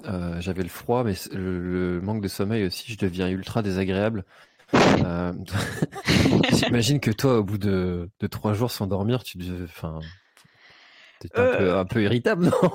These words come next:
Speaker 2: Non,
Speaker 1: Pas du
Speaker 2: non,
Speaker 1: tout.
Speaker 2: je suis complètement stone, moi. C'est, c'est plutôt
Speaker 1: Ah oui.
Speaker 2: l'inverse. C'est plutôt,
Speaker 1: D'accord.
Speaker 2: euh, je prends tout en mode cool, Raoul, tout va bien. <laughs> Ouais. Non, non, je suis pas irritable, mais je suis, euh, un peu stone, ouais.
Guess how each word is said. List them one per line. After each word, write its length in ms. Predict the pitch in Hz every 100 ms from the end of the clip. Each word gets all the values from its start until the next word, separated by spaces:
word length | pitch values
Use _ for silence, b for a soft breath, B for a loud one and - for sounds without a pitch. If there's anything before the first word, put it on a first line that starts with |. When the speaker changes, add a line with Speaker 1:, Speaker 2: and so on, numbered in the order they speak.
| -
Speaker 2:
Non, 80 |
Speaker 1:
Pas 60 | 269
du 60 | 330
Speaker 2:
non, 100 | 403
Speaker 1:
tout. 420 | 466 508 480 508
Speaker 2:
je 40 |
suis 220 | 480 - 311
complètement 440 | 330 359 381 359
stone, 400 | - - 294 262
moi. 200 | 240 226
C'est, 320 | 226 214 214
c'est 160 | 220 233
plutôt 300 | - 294 370
Speaker 1:
Ah 60 | 403
oui. 60 | 330
Speaker 2:
l'inverse. 280 | 285 285
C'est 240 | - - 233
plutôt, 280 | 262 208 311
Speaker 1:
D'accord. 160 | 330
Speaker 2:
euh, 120 | 269
je 80 | 254
prends 220 | - 277
tout 260 | 269 330 339
en 100 | 269
mode 360 | 240 240 240 262
cool, 220 | - 392 539 605 587 415
Raoul, 600 | 392 403 370 302 277 262
tout 140 | -
va 720 | 339 403 427 440 427 415 403
bien. 440 | 311 302 294 240 226
<laughs> 540 | - 277 - 262 226 226 B B B B
Ouais. 720 | 440 554 508 453 - - - B B B B -
Non, 120 | 285
non, 140 | 254
je 60 | 233
suis 140 | -
pas 180 | 247 392 427
irritable, 540 | 330 285 262 349 381 302
mais 400 | 247 233 220 214
je 40 |
suis, 280 | - - 214
euh, 320 | 202 196 202
un 40 | 208
peu 160 | -
stone, 380 | 269 - 175 165
ouais. 100 | 160